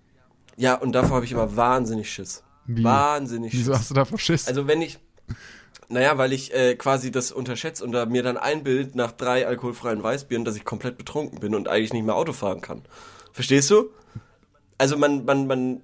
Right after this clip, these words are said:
Speaker 1: ähm, man ist irgendwie
Speaker 2: Also du meinst, du
Speaker 1: draußen,
Speaker 2: unterschätzt es nicht, du
Speaker 1: wenn's geht.
Speaker 2: überschätzt es.
Speaker 1: Ja, ja, komplett.
Speaker 2: Ah, ja, okay.
Speaker 1: Ja, genau. Ja.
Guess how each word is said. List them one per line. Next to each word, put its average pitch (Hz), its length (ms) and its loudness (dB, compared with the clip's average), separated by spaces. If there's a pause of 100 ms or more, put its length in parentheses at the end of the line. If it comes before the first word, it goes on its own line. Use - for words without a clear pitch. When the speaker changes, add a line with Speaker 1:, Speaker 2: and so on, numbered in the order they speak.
(120)
Speaker 1:
ähm, 120 680 4
man 120 140 -2
ist - 180 -8
irgendwie 135 160 -6
Speaker 2:
Also 143 120 4
du 143 80 2
meinst, 156 320 2
du 160 60 0
Speaker 1:
draußen, 196 140 2
Speaker 2:
unterschätzt 190 480 2
es 147 120 -4
nicht, 156 180 -2
du 131 40 2
Speaker 1:
wenn's 127 140 0
geht. 214 100 4
Speaker 2:
überschätzt - 600 -2
es. - 280 -12 (760)
Speaker 1:
Ja, 185 140 6
ja, 170 100 6
komplett. 160 260 2
Speaker 2:
Ah, - 20 6
ja, 117 160 4
okay. 147 200 0
Speaker 1:
Ja, 123 60 2
genau. 110 280 -6 (880)
Ja. 123 180 -6